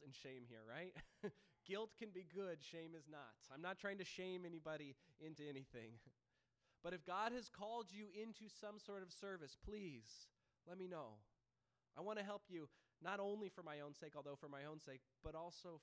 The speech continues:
for yours. But the second is that maybe there's some way, some place that God has called you into some small act of community building.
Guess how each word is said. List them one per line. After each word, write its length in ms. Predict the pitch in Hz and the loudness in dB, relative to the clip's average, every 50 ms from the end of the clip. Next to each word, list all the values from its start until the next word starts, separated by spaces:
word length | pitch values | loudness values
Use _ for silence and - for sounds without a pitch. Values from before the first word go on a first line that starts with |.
| - | -10
for 100 | - 151 | -12 -10
yours. 540 | 139 131 117 98 101 92 - - - - - - _ _ _ _ _ _ _ _ _ _ _ _ _ _ _ _ _ _ _ _ _ _ _ _ _ _ _ _ _ _ _ _ _ _ _ _ _ _ _ _ _ _ _ _ _ _ _ _ _ _ _ - | -8 -8 -8 -10 -10 -14 -16 -18 -18 -20 -20 -20 _ _ _ _ _ _ _ _ _ _ _ _ _ _ _ _ _ _ _ _ _ _ _ _ _ _ _ _ _ _ _ _ _ _ _ _ _ _ _ _ _ _ _ _ _ _ _ _ _ _ _ -8
But 100 | 208 202 | -4 -2
the 60 | 233 | -2
second 400 | - - 277 269 269 277 269 247 | 0 2 0 0 0 0 0 0
is 120 | 240 - | 0 0
that 140 | - 240 220 - - - - _ _ _ _ _ _ _ _ _ _ _ _ _ _ _ _ _ _ _ _ _ - 165 | 0 0 -2 -2 -8 -20 -20 _ _ _ _ _ _ _ _ _ _ _ _ _ _ _ _ _ _ _ _ _ -8 -4
maybe 300 | 185 214 269 285 320 320 | -2 -2 -2 -2 -4 -2
there's 180 | 285 262 240 - | -2 -2 -2 -2
some 460 | - - - 233 247 240 226 208 190 | -4 -4 -2 -2 -2 -2 -2 -2 0
way, 360 | 185 190 196 220 240 240 240 | 2 4 4 4 4 2 0
some 320 | 214 - - - 220 220 208 - - | -2 -4 -2 -2 -2 -2 -2 -4 -4
place 240 | - 220 233 214 - - | -4 -4 -4 -4 -6 -8
that 120 | 185 - | -8 -6
God 200 | - 202 220 208 180 170 | -2 -2 -2 -2 -2 -4
has 120 | 196 175 | -10 -10
called 280 | - - 220 220 220 196 190 | -10 -8 -4 -4 -4 -4 -4
you 80 | 208 | -6
into 120 | 202 190 175 | -6 -6 -6
some 240 | - - 220 214 220 | -6 -4 -4 -4 -4
small 480 | - - - 196 196 196 196 202 196 - 175 | -6 -10 -6 -2 0 0 2 0 0 -2 -2
act 220 | 190 185 - - | -2 -2 -2 -8
of 60 | 185 - - - | -14 -14 -10 -10
community 460 | 185 180 175 175 175 175 160 156 143 | -8 -6 -4 -2 -2 -2 -4 -6 -6
building. 380 | 131 139 131 127 127 123 107 | -6 -6 -6 -6 -8 -10 -12